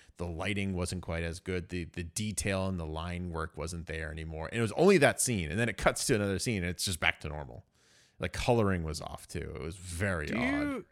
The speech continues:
Speaker 2: do you know if there were multiple studios working on
Speaker 1: I
Speaker 2: it?
Speaker 1: don't. I assume there are, though.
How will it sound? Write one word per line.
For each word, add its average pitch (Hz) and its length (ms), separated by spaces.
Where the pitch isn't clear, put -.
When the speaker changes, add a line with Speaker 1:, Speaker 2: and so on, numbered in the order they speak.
Speaker 2:
do 208 100
you 233 140
know 247 260
if 220 140
there 214 100
were 196 140
multiple 175 560
studios 170 680
working 180 320
on 185 180
Speaker 1:
I 131 80
Speaker 2:
it? 117 100
Speaker 1:
don't. 101 260
I 87 120
assume 90 360
there 71 160
are, 65 180
though. 62 240